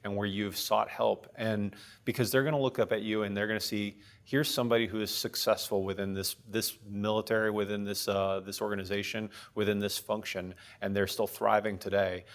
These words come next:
Um, how do I get there? And when they see that you've been challenged and you've used the tools that we've got out there,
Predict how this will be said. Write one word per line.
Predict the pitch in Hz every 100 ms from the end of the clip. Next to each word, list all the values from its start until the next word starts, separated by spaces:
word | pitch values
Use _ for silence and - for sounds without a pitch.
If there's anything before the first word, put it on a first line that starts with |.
| - -
Um, | 98 98 92 92
how | - - 117
do | 110
I | 107
get | 98 117 120
there? | 107 101
And | 104 104
when | 104
they | 110
see | - 113
that | 101 101
you've | 104 127 120
been | 101 113
challenged | 107 104 110 131 135 -
and | 113 104
you've | 110 110 98 117
used | 101 113 120
the | 120
tools | 101 - 113 107
that | 107
we've | 101 95
got | 101 101
out | 101 101
there, | 101 104